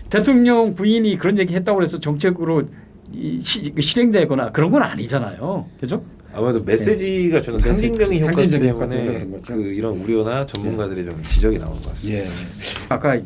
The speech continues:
Speaker 1: 말씀드린 것처럼 백쉰 세 개의 그런 댓글 중에 하나같이 다 비난하고 비판하고,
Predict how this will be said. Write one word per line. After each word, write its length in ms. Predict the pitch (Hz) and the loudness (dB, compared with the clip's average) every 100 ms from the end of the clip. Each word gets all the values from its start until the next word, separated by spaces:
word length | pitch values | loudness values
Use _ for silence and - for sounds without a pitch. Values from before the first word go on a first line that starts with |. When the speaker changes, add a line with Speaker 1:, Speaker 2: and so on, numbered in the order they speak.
| - - - - - - - | -10 -6 4 8 8 4 -6
Speaker 1:
말씀드린 1200 | 127 117 135 127 123 135 120 - - - - 127 | -12 -12 -10 -10 -12 -18 -20 -20 -20 -20 -8 -4
것처럼 380 | 123 - 123 113 107 - | -4 -4 -6 -6 -8 -8
백쉰 720 | - 185 180 - - 254 220 | 0 0 0 -6 0 4 4
세 260 | 196 226 240 | 2 2 2
개의 180 | 233 202 | 4 2
그런 180 | 180 160 | 2 -2
댓글 280 | 127 165 | -2 0
중에 220 | 147 156 147 - | 0 -2 -6 -14
하나같이 600 | - 349 359 349 262 226 208 - | -2 2 4 4 2 -2 -8 -14
다 380 | - - 285 - | -10 -2 -2 -2
비난하고 600 | - 180 196 190 175 180 | 2 4 4 2 -2 -4
비판하고, 840 | 180 180 190 180 180 180 180 180 | -4 0 2 2 0 0 0 -2